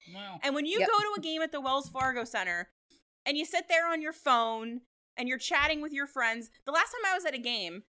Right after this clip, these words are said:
Speaker 2: I was in a box, and the woman next to me, the entire fucking game, was having a conversation about, like,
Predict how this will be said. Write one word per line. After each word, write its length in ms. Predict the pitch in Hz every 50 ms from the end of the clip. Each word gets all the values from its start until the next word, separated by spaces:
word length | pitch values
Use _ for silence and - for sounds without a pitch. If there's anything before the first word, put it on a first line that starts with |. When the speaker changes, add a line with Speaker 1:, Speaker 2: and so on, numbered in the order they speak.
| _ _ _ _ _ _ _ _ _ _ _ _ -
Speaker 2:
I 200 | 226 240 240 247
was 160 | 247 254 247 285
in 80 | 277
a 40 | 262
box, 500 | 220 240 220 170 156 - - - - - _ _ _ _ -
and 120 | 233 240
the 80 | 247 240
woman 300 | 233 294 330 381 392 359
next 260 | 339 349 349 - -
to 100 | - 262
me, 360 | 220 175 160 160 160 165 - _ _ _ _ -
the 140 | 202 277 302
entire 480 | 339 320 285 - 294 294 349 381 415 403
fucking 560 | - - - - 381 349 349 - 392 370 349
game, 520 | 311 339 311 262 185 160 156 151 156 185 _ _ _ -
was 100 | 247 247
having 240 | - 285 285 302 285
a 60 | 269
conversation 1000 | 269 - - 311 285 330 330 320 339 339 - 294 294 302 311 - 269 226 208 202 -
about, 260 | 214 202 226 226 180 147
like, 280 | 220 208 202 - -